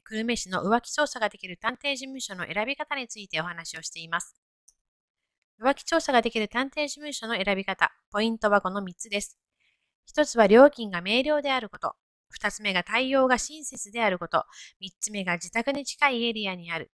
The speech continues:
ということです。一つずつ説明をしていきます。まず料金が明瞭ということですが、今探偵事務所では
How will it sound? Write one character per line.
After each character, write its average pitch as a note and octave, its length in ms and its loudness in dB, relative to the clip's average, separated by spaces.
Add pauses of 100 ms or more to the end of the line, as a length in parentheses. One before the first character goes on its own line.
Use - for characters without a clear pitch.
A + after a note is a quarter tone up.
と C4 80 -4
い C#4+ 100 0
う C#4+ 60 -4
こ C4 100 -8
と F#3+ 120 -4
で E3+ 100 -4
す。 - 160 -10 (560)
一 - 240 0
つ D4 140 -6
ず D4+ 100 -2
つ - 220 -4
説 G3+ 260 -8
明 F#3+ 180 0
を F#3+ 40 2
し - 60 -6
て G#3 120 -10
い G3+ 80 -8
き - 80 -20
ま E3 140 -2
す。 - 100 -12 (680)
ま A#3+ 80 4
ず G#3+ 140 6
料 D4 220 12
金 B3+ 180 -6
が F#3+ 100 -2
明 G#3+ 200 2
瞭 B3 240 2
と - 100 -6
い B3+ 140 0
う C4 40 -4
こ B3 120 -12
と F3+ 100 -20
で E3+ 80 -20
す D#3+ 140 -14
が、 E3 120 2 (320)
今 B3 200 -2
探 D4+ 240 0
偵 E4+ 80 -8
事 D4+ 80 -4
務 D4+ 180 -8
所 A#3 140 -8
で F#3 100 -2
は D#3+ 160 2